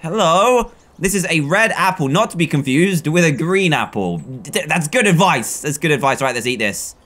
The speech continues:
Yes. How did that take my stamina down? That's not fair. Uh-oh. A friend. Look. Can you see him? Is it a duck?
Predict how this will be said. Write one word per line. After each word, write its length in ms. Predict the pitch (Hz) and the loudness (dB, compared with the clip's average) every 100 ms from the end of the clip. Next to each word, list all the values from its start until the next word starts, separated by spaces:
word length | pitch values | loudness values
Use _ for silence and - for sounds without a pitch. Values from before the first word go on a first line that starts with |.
| _ _ _ - - | _ _ _ -20 -16
Yes. 480 | 85 135 127 107 117 | -14 -6 -2 -2 -2
How 160 | 151 | -2
did 160 | 196 190 | -2 -2
that 260 | 180 - | -2 -4
take 200 | - 160 | -4 -4
my 120 | 147 151 | -2 -4
stamina 460 | - 151 151 151 | -4 -2 -2 -2
down? 560 | 147 175 190 110 80 78 - _ _ | -2 -2 0 -2 -4 -10 -16 _ _
That's 160 | - 180 | -10 -4
not 180 | 185 - | -4 -2
fair. 480 | 127 113 165 185 - - | -2 2 2 -2 -8 -8
Uh-oh. 320 | 80 82 - _ _ _ - - | -6 -6 -10 _ _ _ -20 -16
A 80 | 87 | -12
friend. 440 | - 95 92 90 - _ _ - | -8 -6 -4 -6 -12 _ _ -4
Look. 440 | 117 135 - - _ _ _ _ _ - | 0 0 -2 -18 _ _ _ _ _ -10
Can 120 | 135 | -6
you 60 | 131 | -2
see 180 | - 135 | 0 2
him? 280 | 151 151 - _ - - | 2 2 -2 _ -20 -6
Is 140 | 139 160 | -2 2
it 80 | 160 | 2
a 40 | |
duck? 440 | 139 127 190 - | 2 0 0 -4